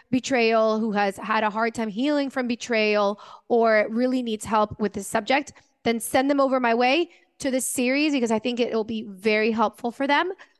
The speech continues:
Um, I cre-, decided to create this experience, this, this series out of personal experience. It's been many years <laughs> now that I can look back and say, like, that I can now own my story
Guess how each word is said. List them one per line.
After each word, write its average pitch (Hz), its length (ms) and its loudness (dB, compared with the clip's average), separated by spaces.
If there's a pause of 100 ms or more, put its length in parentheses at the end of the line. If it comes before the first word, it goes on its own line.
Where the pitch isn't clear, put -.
(140)
Um, 226 320 2 (280)
I 285 280 2
cre-, 339 100 -12
decided 277 400 0
to 277 80 -10
create 262 180 -2
this 240 140 -8
experience, 240 500 -4
this, 240 260 -4 (200)
this 294 160 0
series 302 420 0
out 233 140 0
of 220 140 -4
personal 269 340 -4
experience. 269 680 -2 (380)
It's 247 180 -4
been 240 400 2
many 233 320 0
years 277 560 2 (100)
<laughs> 508 60 -8
now 262 420 0
that 226 280 0
I 214 380 0 (280)
can 262 160 -2
look 262 220 0
back 226 300 2
and 220 120 -4
say, 202 520 0
like, 202 240 -8 (300)
that 214 140 2
I 208 100 2
can 208 220 -4
now 208 340 2
own 254 260 0
my 220 120 0
story 202 600 -2